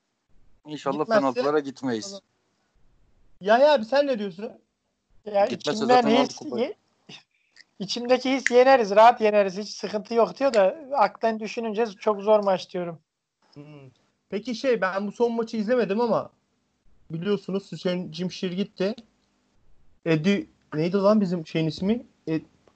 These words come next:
Speaker 1: Messi
Speaker 3: Yer
Speaker 1: az.
Speaker 3: çekim, yer çekim.
Speaker 2: Eddie Newt-, Eddie Newton,
Speaker 1: Me-,
Speaker 2: Eddie Newton.
Speaker 1: Mes-,
Speaker 2: Eddie,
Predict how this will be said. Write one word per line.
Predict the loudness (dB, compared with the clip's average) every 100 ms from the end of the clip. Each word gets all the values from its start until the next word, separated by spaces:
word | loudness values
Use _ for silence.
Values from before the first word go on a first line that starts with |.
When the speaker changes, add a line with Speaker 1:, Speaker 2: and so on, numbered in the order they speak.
| _ _ _ _
Speaker 1:
Messi | 4 8 8 8
Speaker 3:
Yer | 6
Speaker 1:
az. | 4
Speaker 3:
çekim, | 0 -14 0
yer | 6 6 6
çekim. | 2 4
Speaker 2:
Eddie | 6 6
Newt-, | 4 0 _
Eddie | 4 6 6
Newton, | 6 4 2
Speaker 1:
Me-, | 2
Speaker 2:
Eddie | 4 4
Newton. | 2 0 -6 -14 _
Speaker 1:
Mes-, | -4 -2 -2 -2
Speaker 2:
Eddie, | 2 4